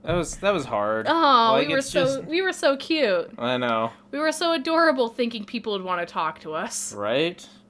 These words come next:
Speaker 1: People wanna talk to otaku like us.
Speaker 2: I know. We did have a lot of fun people on here, though. Uh, Siobhan was probably one of my favorite guests.
Speaker 1: Oh, I love Siobhan.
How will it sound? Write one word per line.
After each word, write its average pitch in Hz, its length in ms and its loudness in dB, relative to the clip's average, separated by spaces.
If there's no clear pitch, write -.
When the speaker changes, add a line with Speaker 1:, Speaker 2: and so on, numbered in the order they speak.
Speaker 1:
People 135 320 -2
wanna 120 240 0
talk 120 240 -2
to 127 160 -6
otaku 107 600 -4
like 101 220 -4
us. 117 380 -6
Speaker 2:
I 208 80 -8
know. 190 200 -8
We 196 120 -6
did 247 220 -2
have 214 140 -4
a 208 60 -4
lot 196 200 0
of 190 100 -4
fun 190 260 -6
people 190 300 -12
on 185 160 -6
here, 190 220 -10
though. 185 400 -4
Uh, 185 600 -2
Siobhan 202 680 -2
was 202 140 -14
probably 190 280 -6
one 180 140 -8
of 175 40 -14
my 175 80 -10
favorite 180 360 -12
guests. - 680 -12
Speaker 1:
Oh, - 60 -12
I 123 200 0
love 120 200 -2
Siobhan. 107 420 -4